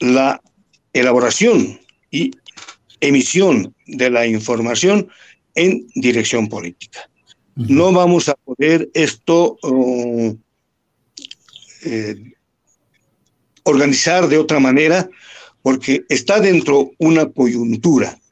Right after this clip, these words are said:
Speaker 1: Y aquí, ciertamente, Guido, antes los periodistas tenían un objetivo soberano, luchar contra las injusticias, luchar contra los que violaban, mm, la Constitución, los derechos humanos,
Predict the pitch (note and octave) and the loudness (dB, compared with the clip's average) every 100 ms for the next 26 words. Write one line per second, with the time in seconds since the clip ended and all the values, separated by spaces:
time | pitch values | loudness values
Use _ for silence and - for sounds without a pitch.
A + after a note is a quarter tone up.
0 | _ _ _ - - - - - C#3+ D3+ | _ _ _ -20 -20 -20 -14 -2 -2 0
1 | G#3+ B3+ - - - D#3 C#3+ - C3+ C#3 | 0 0 -2 -6 -2 0 0 0 0 0
2 | C3+ B2+ D3 C3+ B2+ - _ _ _ _ | 0 0 0 2 0 -4 _ _ _ _
3 | _ _ _ _ _ D3+ F3+ F3+ B2+ C3 | _ _ _ _ _ -2 -2 0 0 0
4 | - C#3 B2+ B2+ C3 - E3 E3+ - - | 0 0 2 2 2 0 -2 -2 -6 -12
5 | _ _ _ _ _ - - - _ _ | _ _ _ _ _ -20 -20 -20 _ _
6 | - D#3+ F3+ F#3 E3+ E3 D#3 C#3+ C3+ E3 | -2 0 2 2 4 4 2 0 -2 0
7 | D#3+ D3+ D#3+ E3+ A3+ A3 C3 - _ _ | 0 0 0 2 2 2 0 -4 _ _
8 | _ _ _ _ _ _ C3 D#3+ G3+ G3 | _ _ _ _ _ _ -4 -2 0 0
9 | F3+ D#3 C#3+ C#3+ C#3+ D3+ D3+ C3+ - G3 | 0 0 2 2 2 0 -2 -4 -2 -2
10 | - F3 F3 D#3+ - - - A2 F#2+ F2+ | -2 0 0 -2 -6 -12 -16 -16 -16 -20
11 | F#2+ _ _ _ _ _ - - F#3 F3+ | -20 _ _ _ _ _ -10 -2 0 2
12 | D3+ C#3+ C3 C#3 C3 C#3+ D3 D#3+ D#3 D3+ | 2 2 0 0 2 4 4 4 2 2
13 | D3+ - - B2+ A#2 A2 A2 A#2+ B2 C3+ | 0 -2 -6 -4 -2 -2 -2 -4 -2 -2
14 | A2 A2 C3 - D3 E3 E3 C3+ C#3 B2+ | -4 -4 -4 0 2 4 2 2 0 -2
15 | A#2+ A2 B2 C3 D#3+ E3+ D#3 C#3 - | -2 -4 0 0 2 2 2 0 -4